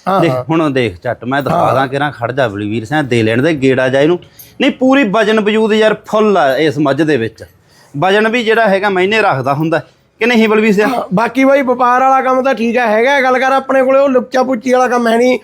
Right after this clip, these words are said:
Speaker 1: ਉਵੇਂ ਹੀ ਖੜੀਆਂ, ਕੋਈ ਖਾਸ ਨਵਾਈਆਂ ਧਵਾਈਆਂ ਕੁਛ ਨੀ ਗਾ।
Speaker 2: ਅੱਛਾ, ਬ-, ਮਤਲਬ ਯਾਰ ਹੁਣ ਆਪਾਂ, ਚੱਲ ਮੈਂ ਨਾ ਤਾਂ ਤੇਰੀ ਕਰਾਂ,
Speaker 1: ਹਾਂ,
Speaker 2: ਨਾ
Speaker 1: ਹਾਂ।
Speaker 2: ਲੈਣ ਵਾਲੇ ਦੀ ਗੱਲ
Speaker 1: ਠੀਕ ਆ
Speaker 2: ਕਰਾਂ।
Speaker 1: ਬਾਈ।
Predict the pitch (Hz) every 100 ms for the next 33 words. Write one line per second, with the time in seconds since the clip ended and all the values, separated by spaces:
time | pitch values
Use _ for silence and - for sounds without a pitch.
0 | _ 254 277 320 311 226 262 294 262 269
1 | 226 247 233 254 269 240 240 277 262 240
2 | 240 214 185 139 123 - - - - 123
3 | - _ _ - 208 208 233 240 247 240
4 | 233 214 220 214 220 220 - 208 208 202
5 | 202 - - 165 175 175 180 180 147 123
6 | 143 139 - 190 214 185 196 156 131 123
7 | 113 110 110 107 104 - - 147 147